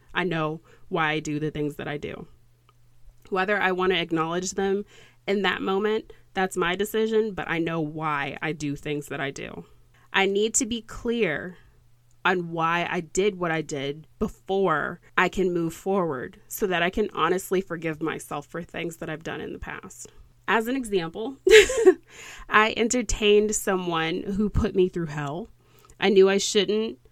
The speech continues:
have been with that person, but, you know, he was cute. And in the moment, I didn't want to be alone.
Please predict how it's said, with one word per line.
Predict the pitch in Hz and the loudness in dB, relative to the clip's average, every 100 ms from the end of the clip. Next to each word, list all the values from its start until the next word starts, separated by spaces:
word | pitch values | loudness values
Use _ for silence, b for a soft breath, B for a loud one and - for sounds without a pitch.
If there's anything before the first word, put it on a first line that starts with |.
| _ - | _ -4
have | 185 185 | -2 -2
been | 170 170 196 | -2 0 0
with | 214 | 0
that | 247 - | 0 0
person, | 247 247 - 247 247 240 | 0 -2 -2 -2 -2 -4
but, | 202 175 170 190 | -4 -2 -2 -6
you | 233 254 | -8 -2
know, | 214 208 | 0 0
he | 220 | -2
was | 226 - | -4 -4
cute. | 196 175 208 - - | -2 -2 -6 -16 -4
And | 196 196 | -4 -2
in | 190 | 0
the | 214 | 2
moment, | 208 190 202 226 240 | 4 4 4 2 -2
I | 202 | -6
didn't | 190 185 202 | -2 0 0
want | 196 196 | -2 -2
to | |
be | 196 | -2
alone. | 208 214 185 180 196 | 0 0 0 -4 -8